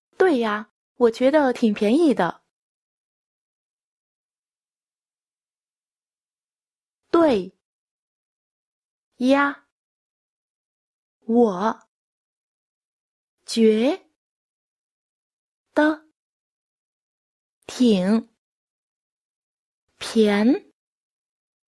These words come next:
宜的。对呀，我觉得挺便宜的。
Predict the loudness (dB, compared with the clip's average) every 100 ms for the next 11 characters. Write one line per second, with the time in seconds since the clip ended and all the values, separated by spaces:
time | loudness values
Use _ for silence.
0 | _ _ _ _ _ _ 2 4 2 -4
1 | -12 _ _ _ _ _ _ _ _ _
2 | _ _ _ _ _ _ _ -2 -2 -2
3 | -10 _ _ _ _ _ _ _ _ _
4 | _ _ _ _ _ _ _ -2 2 2
5 | 0 -2 -8 _ -2 0 0 0 0 0
6 | 0 -2 -2 -2 -2 -2 -2 -2 -6